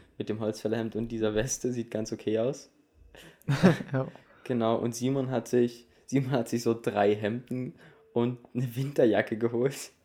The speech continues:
Speaker 2: Oh.
Speaker 1: Ja, genau. Und also man kann da echt sch-, man kann da echt ewig in so einem Ramschladen verbringen.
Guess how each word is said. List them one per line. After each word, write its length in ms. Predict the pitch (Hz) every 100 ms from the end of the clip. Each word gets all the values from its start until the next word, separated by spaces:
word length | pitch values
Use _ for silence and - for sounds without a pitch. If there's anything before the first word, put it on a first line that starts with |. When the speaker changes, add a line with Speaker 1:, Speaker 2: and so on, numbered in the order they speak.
| _ _ _ - - - - 185 - - 139
Speaker 2:
Oh. 420 | 147 151 156 127 120
Speaker 1:
Ja, 280 | 110 101 - - _ _ - - -
genau. 400 | 110 104 98 98 113 - _ _ _ _ _ _ 453 440 440 _ _ _ _ _ _ - _
Und 220 | 120 123 - -
also 280 | - 117 120
man 180 | 113 113
kann 200 | 123 123
da 60 |
echt 260 | 113 120 -
sch-, 180 | - - - -
man 120 | - 120
kann 180 | 123 117
da 60 |
echt 200 | 117 -
ewig 520 | - 117 113 110 107
in 100 | 107
so 100 | 110
einem 120 | 110 107
Ramschladen 680 | 101 98 117 - 101 101 107
verbringen. 540 | 110 107 - 110